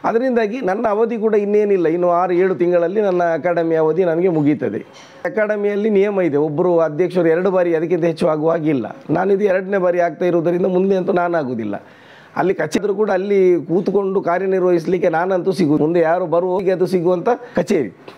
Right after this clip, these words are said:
ಅದರಿಂದಾಗಿ ಇಲ್ಲಿ ಸ್ವಾರ್ಥ ಆಗಲಿ ಅಥವಾ ನನ್ನ ಒಂದು ವೈಯಕ್ತಿಕ ಹಿತಾಸಕ್ತಿ ಅದು ಯಾವುದೂ ಇಲ್ಲ. ಆದರೆ ಒಂದೇನಂತ ಹೇಳಿದರೆ, ತೊಕ್ಕೋಟು ಇಡೀ ಕರ್ನಾಟಕದಲ್ಲಿ ಅತ್ಯಂತ ಹೆಚ್ಚು ಬ್ಯಾರಿಗಳು ವಾಸವಾಗಿರುವಂಥ ವಿಧಾನಸಭಾ ಕ್ಷೇತ್ರ ಅಂತೇಳಿ ಎಲ್ರಿಗೂ ಗೊತ್ತಿದೆ.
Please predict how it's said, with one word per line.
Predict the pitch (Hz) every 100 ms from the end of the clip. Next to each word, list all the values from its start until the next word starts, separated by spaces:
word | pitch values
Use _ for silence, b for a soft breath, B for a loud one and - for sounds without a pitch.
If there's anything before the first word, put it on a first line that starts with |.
| B B B -
ಅದರಿಂದಾಗಿ | 175 214 226 220 208
ಇಲ್ಲಿ | 208
ಸ್ವಾರ್ಥ | 165 180 190 190
ಆಗಲಿ | 185 170 170 185
ಅಥವಾ | 175 175 175 170 170 B B B B - 370
ನನ್ನ | - 156 196
ಒಂದು | 214 202 190
ವೈಯಕ್ತಿಕ | 185 196 170 196
ಹಿತಾಸಕ್ತಿ | 190 175 185 170 156 -
ಅದು | 185 202
ಯಾವುದೂ | 180 170 151
ಇಲ್ಲ. | 127 - -
ಆದರೆ | 139 196 214
ಒಂದೇನಂತ | 208 233 240 226 185
ಹೇಳಿದರೆ, | 185 180 226
ತೊಕ್ಕೋಟು | 233 - 226 196 233 359 B B B B B -
ಇಡೀ | 165 185 233 196
ಕರ್ನಾಟಕದಲ್ಲಿ | 180 180 208 190 185 190 202
ಅತ್ಯಂತ | 190 208 185
ಹೆಚ್ಚು | 170 170 247 208
ಬ್ಯಾರಿಗಳು | 156 170 180 175 175 - 427 143
ವಾಸವಾಗಿರುವಂಥ | 165 196 175 156 160 160 165 233
ವಿಧಾನಸಭಾ | 165 170 170 160 151
ಕ್ಷೇತ್ರ | - 156 151
ಅಂತೇಳಿ | 147 - 196
ಎಲ್ರಿಗೂ | 156 147 139
ಗೊತ್ತಿದೆ. | 120 117 -